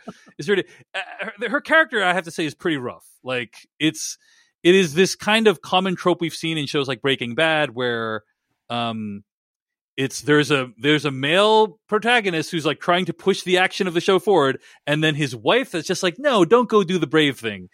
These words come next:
And, uh, it's pretty rough so far. I hope they give her more to do, uh,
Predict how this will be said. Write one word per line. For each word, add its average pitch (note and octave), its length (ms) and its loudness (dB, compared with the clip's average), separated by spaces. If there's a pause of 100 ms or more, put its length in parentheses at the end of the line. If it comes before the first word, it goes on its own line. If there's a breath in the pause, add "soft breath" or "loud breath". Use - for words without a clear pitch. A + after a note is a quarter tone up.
(360 loud breath)
And, C3+ 680 0 (680)
uh, C3+ 280 0
it's D#3 160 -2
pretty B3+ 220 0
rough F3 180 4
so B2+ 140 -4
far. A2+ 160 -6
I C3 80 0
hope F#3+ 200 2
they F#3+ 120 4
give D#3 220 2
her D#3 120 2
more B2+ 240 -2
to A#2+ 80 -12
do, G2+ 540 -8 (200)
uh, G2+ 360 -10